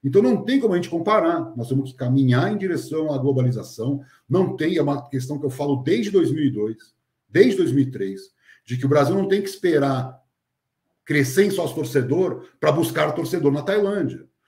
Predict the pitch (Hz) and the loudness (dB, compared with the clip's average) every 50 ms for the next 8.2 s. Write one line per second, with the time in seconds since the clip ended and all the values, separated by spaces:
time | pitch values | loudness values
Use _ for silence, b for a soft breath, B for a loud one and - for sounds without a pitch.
0 | _ _ - 123 151 156 165 156 147 131 165 190 202 196 147 156 190 214 214 196 | _ _ -2 0 0 2 4 2 2 2 2 0 -2 -2 -2 -2 -2 -2 -2 -4
1 | 165 - 175 165 147 131 - - - 160 160 139 127 - - - _ _ _ - | -8 -6 -4 -2 -2 -2 -4 -4 -4 -2 -2 -2 -2 -4 -6 -12 _ _ _ -6
2 | 143 139 135 139 127 127 143 139 139 143 135 - - 151 147 139 127 120 123 - | -2 0 0 0 0 0 -2 -2 -2 -2 -2 -2 -2 0 2 2 2 2 0 -2
3 | - 175 196 180 131 - - - _ - 160 151 160 185 - - 165 147 139 139 | -2 0 0 -2 -2 -4 -10 -12 _ -2 0 0 2 0 0 -2 -2 -2 -2 -4
4 | 160 - 170 160 - - - 156 147 147 151 139 151 151 165 165 165 165 165 - | -6 -6 -8 -8 -8 -8 -8 -6 -4 -2 -2 -2 -4 -4 -4 -4 -4 -4 -4 -4
5 | 196 196 190 180 139 139 127 131 143 165 160 - 156 151 151 151 160 175 175 - | -4 -2 -2 -2 -2 -2 -2 -2 -2 -4 -4 -4 -6 -4 -4 -2 -2 -2 -4 -4
6 | - - 202 208 196 - 190 185 190 185 185 175 170 170 170 - 165 151 143 131 | 0 2 2 2 2 0 -2 -2 -2 -2 -4 -6 -6 -8 -8 -8 -6 -4 -4 -4
7 | 127 131 - 139 143 139 123 147 139 139 131 139 143 135 - 151 143 120 127 127 | -4 -6 -6 -4 -2 -2 0 2 2 0 0 0 -2 -4 -4 -6 -8 -4 -4 -2
8 | 127 127 127 127 | -2 -2 -4 -6